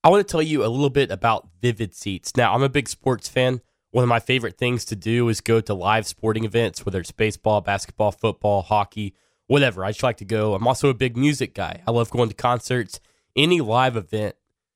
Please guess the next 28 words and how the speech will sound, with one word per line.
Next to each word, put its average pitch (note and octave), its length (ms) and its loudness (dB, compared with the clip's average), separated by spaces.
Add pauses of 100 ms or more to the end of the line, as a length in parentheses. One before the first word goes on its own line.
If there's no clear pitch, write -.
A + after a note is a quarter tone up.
(160)
is A#2 380 2
something B2+ 320 -2
that G2 100 -2
I G#2+ 60 4
really A2 300 2
love G2+ 180 -2
to - 140 -20
do, G#2+ 240 0
and F2+ 80 0
I'm B2 100 2
sure D3+ 160 0
you C#3 160 0
do C#3+ 100 0
too. C3 380 -2
So - 180 -2
where C#3+ 140 0
do E3+ 80 -4
you E3 100 0
go D#3+ 140 0
to C#3+ 80 2
find C3 260 0
tickets? - 400 -10
Well, C3 300 0 (400)
I D3+ 160 4
go F3 140 2
to C#3+ 80 2
Vivid A2 360 -4
Seats. - 460 -16